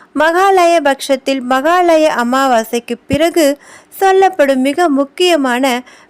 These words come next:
பித்ருக்களின் ஆசிகளை பெறுவதற்குரிய நாளாக கருதப்படுவது மகாபரணி நாளாகும்.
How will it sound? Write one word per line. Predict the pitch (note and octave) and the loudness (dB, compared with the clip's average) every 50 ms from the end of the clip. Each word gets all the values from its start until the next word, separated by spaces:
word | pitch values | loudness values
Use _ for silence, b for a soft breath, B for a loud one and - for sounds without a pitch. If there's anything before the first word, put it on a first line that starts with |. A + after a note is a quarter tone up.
| _ _ | _ _
பித்ருக்களின் | - F#4 F#4 - - G4 G4 F#4+ F#4+ D#4+ D4 C#4+ C#4+ - - | -4 -4 -4 -2 0 0 0 2 0 0 0 0 -2 -2 -4
ஆசிகளை | - C4 C#4+ D4+ D4 - D#4+ C#4 C#4+ C4+ C4+ C4 | -2 -2 -2 -4 -4 -4 -4 -2 -2 -2 -2 -2
பெறுவதற்குரிய | - B3+ A#3+ B3 B3 B3+ B3 B3+ B3 B3 - A#3+ A#3 A#3+ A#3+ B3 | -2 -2 -2 0 0 0 0 0 -2 -2 -4 -4 -2 -2 -2 -2
நாளாக | A#3+ A#3 A3+ A#3 C4+ D4 D#4 D#4 D4 C#4+ C4 C4+ C4 | -2 -2 -2 -2 -2 -2 -2 -2 -2 -2 -4 -4 -6
கருதப்படுவது | - B3 A#3 A3+ A3+ G#3+ A3+ A3 _ G#3+ G#3 G#3+ G#3 G#3+ A#3 D#4 D4+ C#4 C#4+ C#4+ B B B B B B B _ | -4 -6 -6 -4 -4 -6 -8 -6 _ -6 -6 -4 -6 -4 -2 0 0 0 0 -4 B B B B B B B _
மகாபரணி | C#4 C#4+ D4+ D4 C#4+ E4+ F4+ F4+ E4 D#4 C#4 B3 A3+ B3+ D#4 D#4 | -2 -2 -2 0 0 0 0 0 0 0 -2 0 -2 -2 -2 -2
நாளாகும். | C4 A3 G#3 G#3+ A3 A3 G#3+ G#3 G3+ G3+ A3+ A3 | -2 -2 -2 -2 -2 -2 -2 -2 -2 -4 -4 -6